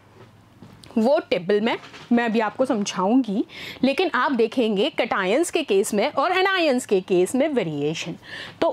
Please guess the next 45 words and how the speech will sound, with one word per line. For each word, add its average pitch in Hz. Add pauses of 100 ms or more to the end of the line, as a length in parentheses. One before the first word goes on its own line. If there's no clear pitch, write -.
वो 269
जो 381
series 294
है 233
उसका 226
decrease 214
और 285
increase 269
ही 226
जो 202
है 190 (320)
वो 269
vice 202
versa 185 (100)
हमेशा 190
नहीं 196
चलेगा। 170 (560)
आपके 247
दिमाग 254
में 262
set 240
होता 226
है 277
कि 294
अगर 277
oxidation 294
part 226
में 262
ये 214
हो 247
रहा 262
है 285
तो 330
reduction 254
में 370
just 294
इसका 330
reverse 240
होगा, 175 (340)
नहीं, 247 (280)
it 226
is 214
not 220
applicable 220
in 220